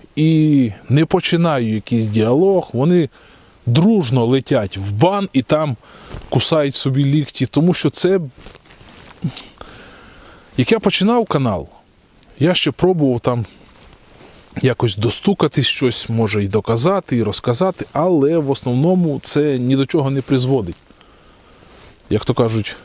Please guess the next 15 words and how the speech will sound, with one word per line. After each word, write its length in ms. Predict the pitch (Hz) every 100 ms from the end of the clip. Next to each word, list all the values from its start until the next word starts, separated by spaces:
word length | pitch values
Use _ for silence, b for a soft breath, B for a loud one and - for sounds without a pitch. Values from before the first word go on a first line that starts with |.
| -
стіна. 500 | - - - 175 110 - B B B B B B B B B B B B B B - -
Тому 280 | 262 302 330
зараз 480 | 214 185 139 - - B B B B B B B B B B B - - - - _ _ _ _ _ - - - -
я 160 | - 156
їх 200 | 139 135
відправляю 640 | 120 - 135 175 156 117 B B B B B - - -
туди, 240 | 147 233
де 160 | 143 131
їм 300 | 139 175 -
і 100 | 151
місце, 380 | 139 160 - 110
щоб 280 | - - 127
вони 300 | 160 196 156
не 300 | 123 160 180
псували 880 | - - - 165 165 170 127 107